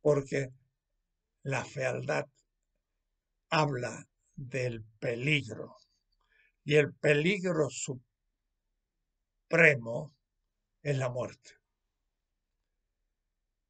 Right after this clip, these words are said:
Y criticar la muerte, gritar por la vida a través de la muerte, es una obra de arte.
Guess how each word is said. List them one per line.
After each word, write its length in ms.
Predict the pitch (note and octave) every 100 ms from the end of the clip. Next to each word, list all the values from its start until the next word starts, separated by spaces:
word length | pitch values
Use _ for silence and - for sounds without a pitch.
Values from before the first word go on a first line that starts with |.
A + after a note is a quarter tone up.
| _ _ _ _ _ _ _ _ _ _ _ _ _ _ _ _ _ _ _ _ _ -
Y 160 | F3+
criticar 720 | - F3+ E3 F3 D#3+ B3 B3+ E3+
la 180 | D3
muerte, 560 | B2+ C#3+ C3+ - D3 - _ _ _ _ - _ _ _ _ _ _ _ _ _ _ _ _ _ _
gritar 580 | C#3+ G3 G3 A#3 C#4 C#4 -
por 260 | G#3+ F#3+
la 160 | F3+ E3
vida 420 | E3 B3 G#3 F#3+
a 80 | D#3
través 500 | - C#3 D3+ G3 E3
de 120 | E3+
la 140 | C#3+ C3+
muerte, 680 | E3+ F#3+ - - B2+ D#3 _ _ _ _ -
es 200 | C#3 C3+
una 240 | B2+ A#2+
obra 320 | B2 B2 A#2+
de 140 | A2 A#2
arte. 200 | A2+